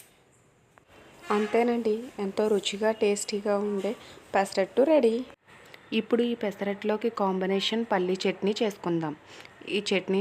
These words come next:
చేసుకోవడానికి ముందుగా స్టవ్ వెలిగించి పెనం పెట్టి అందులో ఆయిల్ వేసుకోవాలి. ఆయిల్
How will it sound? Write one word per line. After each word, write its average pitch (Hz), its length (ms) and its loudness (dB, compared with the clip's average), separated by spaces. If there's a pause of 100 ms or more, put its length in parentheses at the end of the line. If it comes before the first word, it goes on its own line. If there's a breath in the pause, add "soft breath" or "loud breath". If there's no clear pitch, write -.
(100)
చేసుకోవడానికి 196 640 -2
ముందుగా 175 340 0 (800 loud breath)
స్టవ్ 185 260 0
వెలిగించి 185 420 0 (100)
పెనం 175 300 -2
పెట్టి 170 280 -4 (160)
అందులో 175 260 -2 (120)
ఆయిల్ 175 220 -2
వేసుకోవాలి. 160 640 -6 (1700)
ఆయిల్ 196 180 2